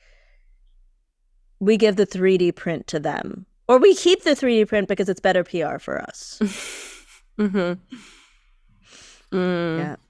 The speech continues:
Speaker 1: So do you have any other, so anyway, the end of this Bhuban, um, this sort of topic of the Bhuban fragments on my side is that it's actually still an open question.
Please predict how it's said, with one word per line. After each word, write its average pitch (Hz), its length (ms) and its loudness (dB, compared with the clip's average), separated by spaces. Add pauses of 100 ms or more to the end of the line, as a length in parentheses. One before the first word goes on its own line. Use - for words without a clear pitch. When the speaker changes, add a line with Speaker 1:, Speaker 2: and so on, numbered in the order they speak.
(100)
Speaker 1:
So 247 120 0
do 240 100 0
you 302 100 2
have 330 140 2
any 302 180 0 (100)
other, 247 240 4
so 294 140 -2
anyway, 294 320 2
the 208 140 -6
end 311 180 0
of 330 80 -4
this 262 220 -2
Bhuban, 202 720 -2 (340)
um, 160 520 -2 (180)
this 202 240 -4 (160)
sort 196 160 -2
of 180 80 -4
topic 165 280 0
of 160 120 -4
the 156 80 -4
Bhuban 156 340 -6
fragments 151 480 -8
on 170 140 -4
my 214 200 2
side 156 360 -4
is 143 200 -8
that 151 220 -6 (400)
it's 220 180 2
actually 262 300 4
still 269 220 2
an 214 120 0
open 180 240 -2
question. - 440 -6